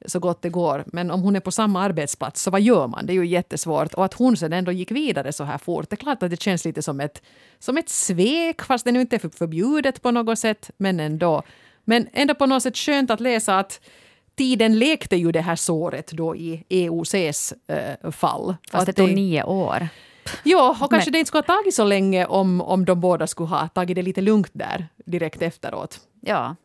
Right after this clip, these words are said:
Speaker 2: Jag tror det där med att, att man flyttar ut och så flyttar någon annan in nästa dag,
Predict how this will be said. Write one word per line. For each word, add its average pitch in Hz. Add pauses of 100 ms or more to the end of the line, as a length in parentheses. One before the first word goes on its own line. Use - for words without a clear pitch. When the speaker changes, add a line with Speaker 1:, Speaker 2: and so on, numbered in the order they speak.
(720)
Speaker 2:
Jag 165
tror 202
det 190
där 208
med 220
att, 165
att -
man 165
flyttar 180
ut -
och -
så 147
flyttar 151
någon 151
annan 156
in 156
nästa 147
dag, 143